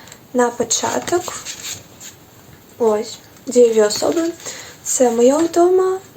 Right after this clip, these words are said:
«Нива у червні», е, «Сонце», «Три білих вівчарки», «Зозулі», «Жайворонки», «Залізна рука города» і «Людська гора». Доволі, м, цікаво та незвичайно.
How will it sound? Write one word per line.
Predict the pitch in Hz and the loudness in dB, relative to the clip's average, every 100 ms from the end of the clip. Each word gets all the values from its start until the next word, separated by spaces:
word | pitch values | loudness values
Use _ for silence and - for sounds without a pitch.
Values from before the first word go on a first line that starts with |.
| - - | -10 0
«Нива | 247 247 226 | 4 4 4
у | 214 | 2
червні», | 214 - 262 302 302 311 302 - - - - - - | 0 -2 -2 -4 -6 -8 -10 -16 -20 -20 -20 -20 -4
е, | 240 226 | -2 0
«Сонце», | 220 285 294 - 285 254 | 0 -2 -2 0 0 -2
«Три | - 240 | 2 2
білих | 233 226 220 - | 4 2 2 -2
вівчарки», | 220 - - 277 285 - 254 240 - - - - | -8 -6 -4 -4 -4 0 0 0 -4 -20 -20 -6
«Зозулі», | - 220 226 262 247 | 0 2 4 4 4
«Жайворонки», | 220 226 247 233 226 220 - 214 208 | 2 2 2 2 0 -2 0 0 2
«Залізна | 220 226 220 220 | 2 2 2 0
рука | 214 214 214 | -2 -2 -4
города» | 202 262 277 151 139 143 - - - | 0 0 2 2 2 -2 -6 -16 -6
і | - | -4
«Людська | 302 - 226 | -2 -2 -4
гора». | - - - - - - - - | -4 -6 -8 -16 -20 -20 -20 -10
Доволі, | 226 240 247 294 294 285 - - - - - - _ - - - - | -2 0 2 4 4 2 0 -10 -20 -20 -20 -20 _ -20 -20 -16 -10
м, | 233 226 226 226 240 - - - - - - | -6 -6 -6 -6 -10 -16 -20 -20 -20 -14 -10
цікаво | 349 - - - - - - - - - - - | -6 -6 -6 -12 -20 -20 -20 -20 -20 -20 -20 -10
та | - 302 | -2 0
незвичайно. | 285 233 214 - 208 196 | 0 0 -4 -2 -2 -4